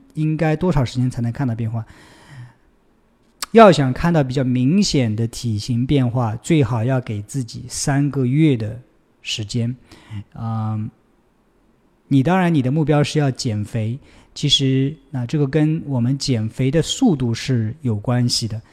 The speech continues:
因为一个比较正常的、健康的、能够持续的一个减肥的进度，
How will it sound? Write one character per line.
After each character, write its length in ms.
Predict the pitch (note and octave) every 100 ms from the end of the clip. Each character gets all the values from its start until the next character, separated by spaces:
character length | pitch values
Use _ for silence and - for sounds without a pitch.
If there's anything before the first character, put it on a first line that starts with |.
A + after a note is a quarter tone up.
| - _
因 160 | D3 D3+
为 140 | D3+
一 40 | C3+
个 120 | D3+
比 200 | - C3
较 320 | D3 B2+ A#2 B2 -
正 300 | - G3 D3+
常 340 | C3 G#2+ A2 A#2+
的、 160 | C3
健 400 | A2 - F#3 C3+ B2
康 320 | - C#3 C#3
的、 120 | B2+
能 260 | A2 G#2+ A2+
够 160 | D3+ D3
持 340 | - - A#2+
续 240 | B2+ -
的 160 | E3 C3
一 140 | B2
个 100 | A#2+
减 340 | B2+ - A2 G2+
肥 140 | A#2+
的 100 | A#2
进 240 | B2+ D#3 A#2+
度， 200 | A#2